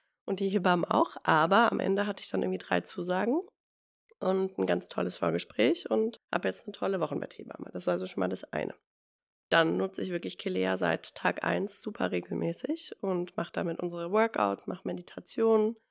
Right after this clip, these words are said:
und lese eigentlich auch so gefühlt alle Artikel, die wir haben und irgendwie Empfehlungen und tracke auch ganz viel meine Symptome, was mir am Anfang auch ge-, geholfen hat. Jetzt hat sich das ja zum Glück ein bisschen reduziert.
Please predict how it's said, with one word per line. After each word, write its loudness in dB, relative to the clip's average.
und 0
lese -2
eigentlich 0
auch -8
so -12
gefühlt -6
alle 2
Artikel, -2
die -2
wir 0
haben 2
und -6
irgendwie -2
Empfehlungen 0
und 2
tracke 2
auch -2
ganz -2
viel -4
meine 0
Symptome, 0
was -8
mir -6
am -2
Anfang -4
auch -6
ge-, -6
geholfen -2
hat. -6
Jetzt -6
hat -2
sich -12
das -8
ja -4
zum -12
Glück -6
ein -2
bisschen -6
reduziert. -2